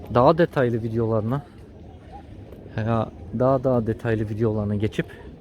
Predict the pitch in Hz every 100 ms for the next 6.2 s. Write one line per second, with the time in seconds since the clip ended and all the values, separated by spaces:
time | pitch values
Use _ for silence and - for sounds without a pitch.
0 | - - - - - - 120 127 135 131
1 | 127 123 120 117 131 120 - 113 - 101
2 | 131 143 - - - - - - - -
3 | - - - - - - - - - -
4 | - 165 - - - 156 - - - -
5 | - - - 127 131 123 135 143 - 120
6 | 127 143